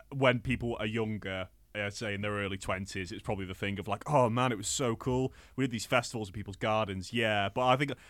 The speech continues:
I, even I at that time at uni, I would have been the, the one guy who sounds like everyone's dad who'd be like, "Well,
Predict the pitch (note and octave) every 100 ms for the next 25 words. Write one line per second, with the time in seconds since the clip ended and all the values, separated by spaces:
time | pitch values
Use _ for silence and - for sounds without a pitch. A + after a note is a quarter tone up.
0 | - - C3+ D3+ D3 D#3 C3+ B2 B2 A#2
1 | A2+ - A#2 A#2 G#2 A2 G#2+ G#2+ A2+ A2+
2 | A2+ A2+ G#2+ G#2 G#2 - A#2 G2+ G#2+ G#2+
3 | G#2 G#2 G#2 G2+ - G#2+ F#2+ G2+ F#2+ F#2+
4 | - G#2 G2 F#2+ - G#2 G#2+ G#2 G#2 -
5 | B2+ C3+ C3